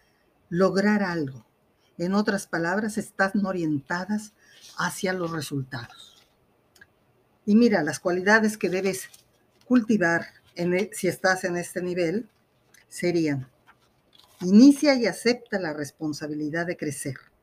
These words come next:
Desarrolla y sigue una declaración de propósitos. Haz de tu descripción de trabajo y de la energía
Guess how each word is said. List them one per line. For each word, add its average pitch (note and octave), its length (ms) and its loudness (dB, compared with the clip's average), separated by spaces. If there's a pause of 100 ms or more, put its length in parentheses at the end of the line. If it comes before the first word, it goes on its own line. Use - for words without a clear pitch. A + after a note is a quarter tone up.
(580)
Desarrolla A3 960 2 (280)
y F#3 140 -10
sigue A3 500 2
una G#3 260 2
declaración E3+ 720 -6
de F#3+ 80 -8
propósitos. - 920 -16 (920)
Haz A3 220 0
de C4+ 100 4
tu A#3 160 -2
descripción G#3 600 0
de A3 100 0
trabajo F3 600 -4
y D#3+ 80 -6
de D3+ 100 -6
la D3+ 80 -4
energía D3+ 640 -4